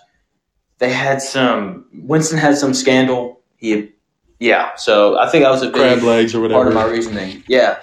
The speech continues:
Speaker 1: yeah. And, uh, <laughs> and so I was big on Mariota coming out. So it's like a personal one. Like, I had to get Mariota on my list.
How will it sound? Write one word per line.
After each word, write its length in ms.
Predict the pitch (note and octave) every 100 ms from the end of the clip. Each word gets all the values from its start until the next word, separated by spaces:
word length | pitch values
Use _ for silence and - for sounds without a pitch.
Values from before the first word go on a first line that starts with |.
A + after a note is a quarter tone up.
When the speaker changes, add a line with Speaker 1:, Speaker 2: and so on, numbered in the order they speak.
| -
Speaker 1:
yeah. 280 | A2 - - - - - _ -
And, 340 | A2+ A#2 A2 A2
uh, 300 | G#2+ F#2+ G2 F#2+ - - -
<laughs> 340 | - - - - A3+ B3 A#3 - - - - -
and 160 | - C3
so 480 | - B2 A#2 A2 - -
I 80 | A#2+
was 140 | B2 A#2+
big 220 | A2 C#3 C3+
on 160 | A#2+
Mariota 380 | A2+ A2+ G#2+ G#2+
coming 180 | G#2+ G2
out. 280 | F2+ E2+ -
So 240 | G#2 F#2+
it's 140 | A#2 C3+
like 140 | B2+
a 80 | B2+
personal 360 | D#3 D3 C#3+ B2
one. 120 | A2+
Like, 140 | G#2
I 40 | A2+
had 260 | B2+ A#2
to 80 | A2
get 320 | G#2+ G2 F#2+
Mariota 420 | A2 A2 G#2 G2 F#2
on 140 | F2+
my 120 | F2+
list. 500 | F2 F2+ - - -